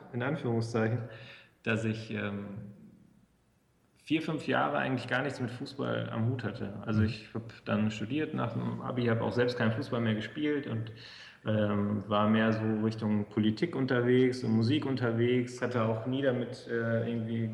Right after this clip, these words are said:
Speaker 1: oder hab nie daran gedacht, mal Sportjournalist zu werden. Ähm, und hab im Grunde in der Zeit die Bundesliga immer nur so am Rande verfolgt und, ähm, hab da kein, kein richtiges Fansein entwickelt. Und das, äh, muss ich sagen, hilft mir heute doch durchaus
Speaker 2: Mhm.
Speaker 1: beim Job, weil das, äh,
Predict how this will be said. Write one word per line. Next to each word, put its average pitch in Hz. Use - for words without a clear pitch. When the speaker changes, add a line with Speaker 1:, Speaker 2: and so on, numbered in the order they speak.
Speaker 1:
oder 110
hab 110
nie 123
daran 117
gedacht, 113
mal -
Sportjournalist 107
zu 107
werden. 104
Ähm, 110
und 110
hab 113
im 117
Grunde 131
in 127
der 135
Zeit 135
die 131
Bundesliga 135
immer 127
nur 127
so 117
am 107
Rande 117
verfolgt 104
und, 107
ähm, 101
hab 113
da 117
kein, 123
kein 123
richtiges 120
Fansein 110
entwickelt. 101
Und 104
das, 107
äh, 110
muss 107
ich 110
sagen, 101
hilft 117
mir 101
heute 101
doch 101
durchaus 101
Speaker 2:
Mhm. -
Speaker 1:
beim 98
Job, 101
weil 101
das, -
äh, 101